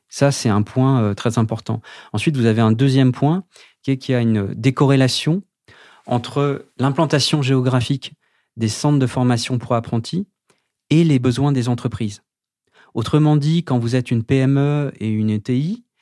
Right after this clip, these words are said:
que vous cherchez, euh, un apprenti, vous allez vous retrouver à employer un jeune qui, euh, va être chez vous durant une semaine et la semaine suivante, il aura son centre de formation d'apprentissage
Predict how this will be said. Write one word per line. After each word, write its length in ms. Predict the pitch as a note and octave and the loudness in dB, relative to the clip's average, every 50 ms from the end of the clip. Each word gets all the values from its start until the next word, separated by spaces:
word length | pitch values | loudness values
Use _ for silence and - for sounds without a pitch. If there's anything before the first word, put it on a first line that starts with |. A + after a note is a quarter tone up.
| _ _ _ _ _ | _ _ _ _ _
que 100 | - C3 | -4 -2
vous 220 | C3 C3 C#3 C#3+ | -2 0 0 -2
cherchez, 580 | - - C#3 B2 - - - C#3 C3+ C3+ C3+ B2 | -2 -2 -4 -4 -4 -4 -2 0 0 0 0 0
euh, 160 | A2 G#2 G#2 - | -2 -2 -4 -2
un 140 | G2+ A2 | -2 0
apprenti, 560 | A2+ A2+ - - B2 A2+ - - G3 A#3+ - _ _ | 0 0 -2 -2 -2 -2 -2 -4 -6 -6 -6 _ _
vous 220 | C3 C3 B2+ B2+ C#3 | -6 -4 0 0 0
allez 160 | C#3+ D#3 D3 - | 2 0 0 -2
vous 180 | C#3 C3+ C#3+ C#3+ | -4 -6 -6 -8
retrouver 520 | - - - C#3+ C3+ C#3+ C#3+ D3 D3+ - - | -8 -6 -4 -2 0 0 0 0 -2 -2 -4
à 560 | - A#2 A2+ A2 G#2+ G#2 G2+ G2+ G2 - - - - | -6 -4 -4 -4 -4 -4 -4 -6 -6 -8 -10 -8 -6
employer 420 | B2+ A#2+ - C#3+ C3+ C3+ C3+ - | -6 -4 -2 -2 0 0 -2 -2
un 140 | - A2 A2 | -2 -2 -2
jeune 460 | G#2+ A2+ C#3 E3 G3 A3 E3+ A#2+ A2 - _ _ _ | 0 0 0 0 0 0 0 -2 -4 -8 _ _ _
qui, 380 | - - E3 E3+ F3 F3 E3+ D3+ | -16 -10 -6 -4 -2 -2 0 0
euh, 960 | A#2+ A2+ A2 A2 G#2+ G#2+ G#2+ G#2+ A2 G#2+ A2 A2+ A#2 A2+ - - - - - - | 0 0 0 0 -2 -2 -2 -2 -4 -4 -6 -6 -8 -10 -10 -12 -12 -12 -8 -2
va 140 | B2 C3+ | 0 0
être 100 | C#3 B2 | 0 0
chez 140 | - - D3 | 0 0 -2
vous 160 | C#3+ C#3 D#3+ | 0 0 -2
durant 320 | D#3+ B2+ B2 A#2+ B2 B2 - | -2 -2 -2 0 -2 0 0
une 140 | C#3+ D3+ C#3 | 0 0 0
semaine 400 | - C#3 C3 D3 F3+ A3 G#3 - | 0 0 0 0 0 -2 -4 -4
et 60 | - B2+ | 0 0
la 120 | C3+ C3 | 0 0
semaine 260 | - - D3+ C#3+ C3+ | 2 0 0 0 0
suivante, 400 | - - C3+ C#3 E3+ G#3 G3+ - | -2 -2 -2 0 0 0 0 0
il 80 | B2+ B2 | 0 2
aura 160 | B2 C3 C3 | 2 0 0
son 140 | - - A#2 | -2 -4 -6
centre 260 | - - D#3+ D#3 C#3+ | -4 -2 -2 -2 0
de 100 | C3+ B2+ | -2 -4
formation 420 | A#2+ - C3+ C3 B2+ B2 - C#3 | -4 -2 -2 -2 -2 -2 -2 -2
d'apprentissage 800 | C3 B2 B2 - C#3 B2 - - - - E3 F#3 G2+ - - | -2 -2 -2 -2 -6 -6 -8 -8 -8 -4 -4 -4 -4 -6 -10